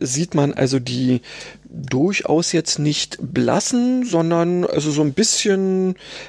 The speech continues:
äh, ja, gebräunt bis dunkelhäutig wirkenden Arme, ähm, die sie, ähm,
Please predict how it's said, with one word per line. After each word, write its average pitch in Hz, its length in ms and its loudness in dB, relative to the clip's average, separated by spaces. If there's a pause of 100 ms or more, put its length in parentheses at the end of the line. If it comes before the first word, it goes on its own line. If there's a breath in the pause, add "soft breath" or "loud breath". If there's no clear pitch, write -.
(220 loud breath)
äh, - 380 -4
ja, 143 180 2
gebräunt 135 720 0
bis - 280 -2
dunkelhäutig 165 840 0
wirkenden 120 600 0 (340 loud breath)
Arme, 220 880 2
ähm, 170 420 2
die 165 260 -2
sie, 180 440 2 (500 loud breath)
ähm, 160 680 2